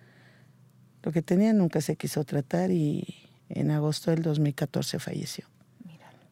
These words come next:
Speaker 1: por no cuidarse. Porque en realidad eso es lo que sucede con el V I H.
Speaker 2: No, pero además la negación es im-,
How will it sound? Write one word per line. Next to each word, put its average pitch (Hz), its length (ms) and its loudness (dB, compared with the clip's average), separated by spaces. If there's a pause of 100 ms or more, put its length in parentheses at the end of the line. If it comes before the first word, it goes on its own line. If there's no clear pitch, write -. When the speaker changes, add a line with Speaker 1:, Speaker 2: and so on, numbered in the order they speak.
Speaker 1:
por 160 180 0
no 151 140 2
cuidarse. - 520 -6 (480)
Porque 160 220 -2
en 156 100 2
realidad 156 340 2
eso 160 200 0
es 165 60 0
lo 175 80 0
que - 120 -8
sucede 151 400 -2
con 143 200 -2
el 156 100 -2
V 165 120 -2
I 180 120 0
H. - 280 -6 (240)
Speaker 2:
No, 285 60 -2
pero 262 140 2
además 247 240 0
la 277 100 -2
negación 262 680 4
es - 120 -2
im-, 269 60 6